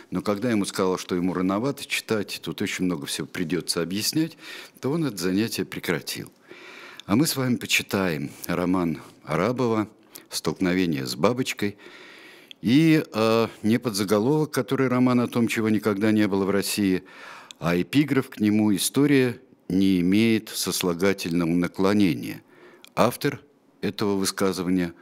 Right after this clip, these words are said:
«Разумное мнение». Глава первая. Ленин в Цюрихе. Ну и что же?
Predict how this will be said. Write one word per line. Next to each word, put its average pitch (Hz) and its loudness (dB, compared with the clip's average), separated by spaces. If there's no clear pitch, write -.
«Разумное 80 0
мнение». 73 -4
Глава 101 2
первая. 69 -4
Ленин 104 2
в - -12
Цюрихе. - -2
Ну 156 6
и 202 4
что 135 -2
же? 120 -14